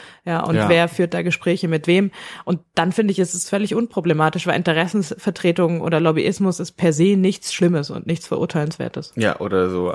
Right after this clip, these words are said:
Speaker 2: ein, äh, legislativer Fußabdruck, wo man dann
Speaker 1: Genau.
Speaker 2: auch wirklich sieht, wer hat wann mit wem gesprochen, wer
Speaker 1: Ja.
Speaker 2: hatte wie Einfluss beim Gesetzentwurf, ist auch
Speaker 1: Ja.
Speaker 2: eine ganz, ganz wichtige Geschichte. Und, ähm,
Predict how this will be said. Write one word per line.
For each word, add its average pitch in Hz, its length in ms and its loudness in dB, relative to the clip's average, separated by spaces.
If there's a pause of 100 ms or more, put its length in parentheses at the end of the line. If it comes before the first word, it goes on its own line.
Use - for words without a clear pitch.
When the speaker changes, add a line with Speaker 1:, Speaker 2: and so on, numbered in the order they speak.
Speaker 2:
ein, 90 180 -2
äh, 71 120 -4
legislativer 98 880 -4
Fußabdruck, - 720 -4
wo 98 80 -2
man 95 140 -2
dann 95 100 0
Speaker 1:
Genau. 196 180 4
Speaker 2:
auch 165 60 4
wirklich 95 240 -8
sieht, - 280 -8
wer 98 180 2
hat 101 180 -6
wann 95 160 -2
mit 92 120 -6
wem 95 140 -2
gesprochen, 101 420 -4
wer 92 100 4
Speaker 1:
Ja. 98 40 2
Speaker 2:
hatte 87 180 -4
wie 95 120 0
Einfluss 101 380 -2
beim 92 200 0
Gesetzentwurf, 95 680 -2
ist - 160 -8
auch 160 120 0
Speaker 1:
Ja. 185 160 2 (760)
Speaker 2:
eine 113 140 -4
ganz, 107 180 -2
ganz 107 200 -6
wichtige 104 340 -10
Geschichte. 120 560 -2 (680)
Und, 117 520 2
ähm, 113 640 2